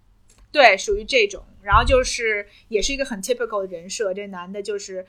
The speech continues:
又有钱，然后长得也挺帅，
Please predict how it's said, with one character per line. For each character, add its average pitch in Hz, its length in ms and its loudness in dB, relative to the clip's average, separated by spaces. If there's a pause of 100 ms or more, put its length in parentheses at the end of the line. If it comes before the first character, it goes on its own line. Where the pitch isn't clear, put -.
(280)
又 247 200 2
有 180 220 -4
钱， 196 720 -6 (360)
然 190 220 -4
后 202 280 2 (160)
长 170 260 2
得 196 80 -8
也 214 140 -4
挺 190 240 -18
帅， 180 420 -4